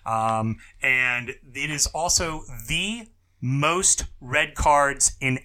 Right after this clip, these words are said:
any derby match, period, in the Premier League. So, Sammy, as I said, we don't need to talk anymore.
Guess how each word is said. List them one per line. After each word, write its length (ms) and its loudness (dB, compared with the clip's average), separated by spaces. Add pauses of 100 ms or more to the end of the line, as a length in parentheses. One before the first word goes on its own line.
(260)
any 520 0 (920)
derby 680 0
match, 640 -2
period, 640 0
in 120 -2
the 80 -2
Premier 360 2
League. 340 -8 (2500)
So, 380 0 (760)
Sammy, 520 -2 (380)
as 120 -6
I 60 -2
said, 380 0 (1200)
we 80 -4
don't 160 0
need 140 -4
to 80 -10
talk 260 2
anymore. 540 0